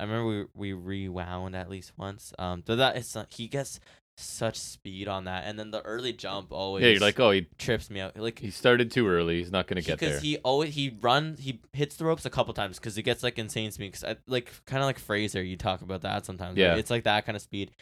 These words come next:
Speaker 1: and he jumps, like, basically right after hitting the ropes on the second time he bounced or whatever. Like,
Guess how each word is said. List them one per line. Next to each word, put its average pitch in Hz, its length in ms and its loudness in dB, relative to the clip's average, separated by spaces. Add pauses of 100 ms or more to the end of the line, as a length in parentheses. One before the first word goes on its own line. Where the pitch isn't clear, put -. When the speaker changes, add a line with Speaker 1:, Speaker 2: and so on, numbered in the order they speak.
(120)
Speaker 1:
and 131 180 -4
he 147 160 0
jumps, 151 320 2
like, 170 160 -6 (140)
basically 139 640 2 (260)
right 117 200 8
after 117 220 4
hitting 113 220 -2
the 101 80 -4
ropes 95 300 -2
on 98 100 -8
the 95 220 -4
second 101 300 -4
time 98 160 -4
he 95 60 -6
bounced 95 220 -8
or 110 60 -4
whatever. 117 160 -2
Like, 104 200 -6